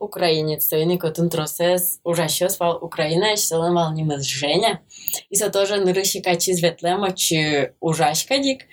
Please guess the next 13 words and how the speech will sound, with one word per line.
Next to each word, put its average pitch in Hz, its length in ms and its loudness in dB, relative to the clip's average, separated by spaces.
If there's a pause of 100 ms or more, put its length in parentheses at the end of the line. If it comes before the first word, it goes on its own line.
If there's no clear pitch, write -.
(240)
собере 185 300 0
со 196 140 0
лутушкельшем, 170 1080 0 (300)
со 156 460 0
замотивировался 165 920 0
шо 185 160 -2
да 170 120 2
мара, 156 340 0 (180)
и 170 400 0 (160)
дышетем 170 880 0
Юрий 170 400 2
Финк 170 440 -2
лес, 151 540 0